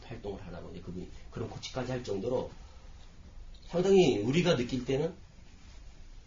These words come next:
하여튼 겁을 먹을 정도로다가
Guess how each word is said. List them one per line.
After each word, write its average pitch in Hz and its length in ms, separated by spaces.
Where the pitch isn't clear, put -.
하여튼 180 220
겁을 208 400
먹을 170 300
정도로다가 120 800